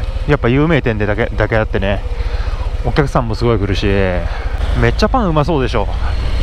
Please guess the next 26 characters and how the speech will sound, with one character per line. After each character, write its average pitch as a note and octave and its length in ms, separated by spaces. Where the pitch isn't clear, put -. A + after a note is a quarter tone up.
種 C4 140
類 G3 80
が D3+ 100
ね、 C3+ 220
結 F3 180
構 B2+ 120
あ - 20
っ B2 40
て C3 120
ね、 A2 400
す - 180
ご F3 220
い C#3 160
色 D#3 140
々 A3 120
食 G#3 140
べ G#3+ 80
た A3+ 100
い E3+ 60
け C3+ 80
ど、 A2+ 560
ち A#3 60
ょ - 20
っ - 20
と F3 80
ね、 B2+ 300